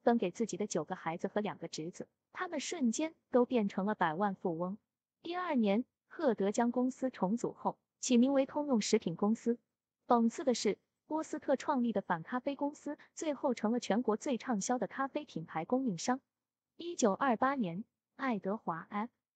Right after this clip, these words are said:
赫德和马乔里波斯特买入麦斯威尔咖啡的时候，美国的资本主义已经成熟。二十世纪二十年代之前，大部分成功的公司和企业主要还是以家族生意为主。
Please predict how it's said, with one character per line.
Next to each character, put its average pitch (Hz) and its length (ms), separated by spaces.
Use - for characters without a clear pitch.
赫 330 320
德 269 180
和 302 160
马 233 200
乔 233 180
里 226 120
波 262 180
斯 269 160
特 226 260
买 214 200
入 226 160
麦 220 200
斯 226 160
威 233 140
尔 180 140
咖 233 200
啡 254 180
的 208 80
时 - 160
候， - 180
美 254 240
国 254 180
的 294 100
资 302 180
本 247 200
主 185 160
义 202 300
已 180 140
经 196 200
成 175 220
熟。 - 280
二 302 220
十 240 160
世 240 200
纪 220 160
二 247 260
十 220 120
年 190 200
代 208 120
之 208 160
前， 170 320
大 339 240
部 285 140
分 240 200
成 226 220
功 294 160
的 233 100
公 269 180
司 285 180
和 226 160
企 165 200
业 190 180
主 214 120
要 233 180
还 208 180
是 226 140
以 160 120
家 247 220
族 185 200
生 247 240
意 185 60
为 170 180
主。 - 180